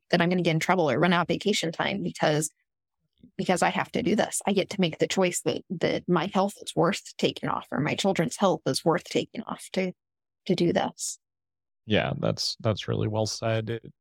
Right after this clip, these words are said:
Speaker 2: even the hot chocolate example, you know, just the ability to say, "Well, I'm gonna go do this right now." Um, you know, I go to the coffee shop near my house almost every single day, and I could make breakfast here, but I don't want to. Um,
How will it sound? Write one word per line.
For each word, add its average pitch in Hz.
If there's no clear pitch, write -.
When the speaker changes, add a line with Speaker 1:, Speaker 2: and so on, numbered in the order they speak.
Speaker 2:
even 107
the 104
hot 117
chocolate 110
example, 107
you 113
know, 113
just 107
the 113
ability 117
to 113
say, 127
"Well, 170
I'm 127
gonna 139
go 147
do 143
this 107
right -
now." -
Um, 107
you 113
know, 107
I 110
go 110
to 107
the 101
coffee 101
shop 104
near 104
my 98
house 135
almost 107
every 92
single 92
day, 110
and 117
I 135
could 139
make 131
breakfast 117
here, 95
but 104
I 98
don't 101
want 98
to. 107
Um, 107